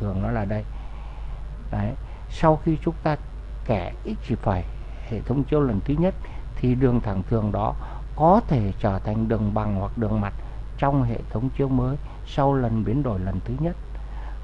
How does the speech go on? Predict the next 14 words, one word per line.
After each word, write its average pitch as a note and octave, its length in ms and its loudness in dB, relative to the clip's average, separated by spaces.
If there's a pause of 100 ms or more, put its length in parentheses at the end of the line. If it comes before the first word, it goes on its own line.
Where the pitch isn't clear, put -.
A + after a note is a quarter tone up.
(100)
Rồi C3 520 6 (440)
chúng E3 140 2
ta E3 160 0
lại A#2+ 200 -2 (100)
kẻ - 220 -2
x - 380 -6
hai B2+ 180 0
phải F#2 260 0 (380)
vuông F3 360 6
góc G#3 260 0
với F3+ 100 -2
A D#3+ 140 2
phẩy G#2 220 0
một G#2+ 240 4